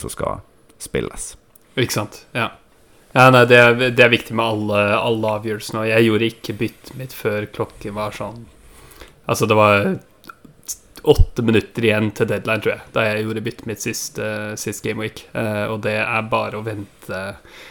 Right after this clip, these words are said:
Speaker 2: eh, hver halvtime teller da, eh, på det. Så det, det gjelder å, ikke bare chips, men også,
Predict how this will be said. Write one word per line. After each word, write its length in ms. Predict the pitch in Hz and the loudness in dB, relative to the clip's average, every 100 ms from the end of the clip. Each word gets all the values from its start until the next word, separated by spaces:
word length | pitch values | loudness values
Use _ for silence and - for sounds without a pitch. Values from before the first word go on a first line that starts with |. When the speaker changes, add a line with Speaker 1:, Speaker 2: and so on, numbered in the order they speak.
| - _ | -20 _
Speaker 2:
eh, 580 | 113 104 101 104 104 104 - - - | -8 -6 -6 -6 -6 -8 -10 -20 -6
hver 240 | - 113 120 | 2 2 4
halvtime 500 | 131 110 - 110 196 | 2 2 -2 -4 -2
teller 340 | 196 117 110 113 | 0 2 2 0
da, 60 | - - 117 120 | -4 -20 -12 -6
eh, 880 | 110 104 101 104 - - - - 110 107 - - 143 | -4 -4 -6 -8 -10 -12 -12 -12 -12 -14 -20 -20 -8
på 80 | 117 | -4
det. 120 | 104 101 - | -4 -6 -10
Så 220 | - 113 | 0 2
det, 300 | 110 107 104 | 2 2 2
det 140 | 113 110 | 2 2
gjelder 300 | 110 110 110 | 2 0 0
å, 60 | 110 - - - | -4 -6 -16 -4
ikke 240 | 143 - 117 | -4 -2 -2
bare 160 | 110 | -2
chips, 360 | - 107 - - | -2 -6 -6 -6
men 140 | 117 107 | -4 -4
også, 380 | - - 107 | -6 -8 -8